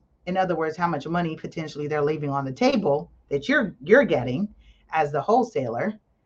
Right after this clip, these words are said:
by flipping that contract to another buyer. So here in California,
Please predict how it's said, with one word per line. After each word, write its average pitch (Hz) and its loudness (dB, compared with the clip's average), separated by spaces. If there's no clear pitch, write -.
by 180 6
flipping 233 4
that 202 0
contract 185 -2
to 156 -6
another 156 0
buyer. 135 -2
So 151 0
here 180 -2
in 165 -2
California, 190 2